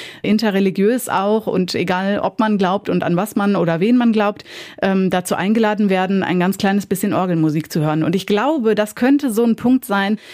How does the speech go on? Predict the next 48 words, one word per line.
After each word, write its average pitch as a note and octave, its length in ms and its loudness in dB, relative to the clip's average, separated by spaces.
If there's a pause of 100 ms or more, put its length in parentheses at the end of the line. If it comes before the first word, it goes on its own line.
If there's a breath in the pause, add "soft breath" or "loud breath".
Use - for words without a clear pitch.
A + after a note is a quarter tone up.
(180 loud breath)
ähm, F#3 420 0
wie F#3+ 140 2
der, F#3 260 0
den F#3 200 0
ihr D#3 80 0
vorhin G3+ 300 -2
angesprochen F3+ 580 0
habt, G3 360 -4
zu - 120 -2
beten, A3 340 0
zu - 140 -4
meditieren, A3 680 0 (320 loud breath)
wenn F#3+ 140 0
man F#3 100 -2
sich G3 140 -2
vornimmt, G3 400 0
okay, F#3+ 260 0
ich F#3 160 -4
höre G3 240 0
regelmäßig G3+ 800 0
mal F3+ 340 0
ein F3 200 0
ganz G3 240 -2
kurzes G#3 420 -2
Stückchen - 380 -2
Orgelmusik G#3 1200 0
oder F#3 300 0
jemandem F#3+ 500 0
dabei F3+ 240 0
zu, G#3 280 -2
wie G3+ 80 2
er F3+ 100 -2
Musik F#3 400 0
macht. G3+ 440 -2
Ähm, F3 220 0
das E3+ 180 -4
kann, G3 180 0
glaube G3+ 180 0
ich, F#3+ 100 -2
auch E3 80 -4
so E3 120 -2
ein D3+ 60 2
Moment C#3+ 320 0
sein, D3+ 220 -2
der D#3 140 0
so D#3+ 80 -2
ein D#3+ 80 0
bisschen E3+ 400 0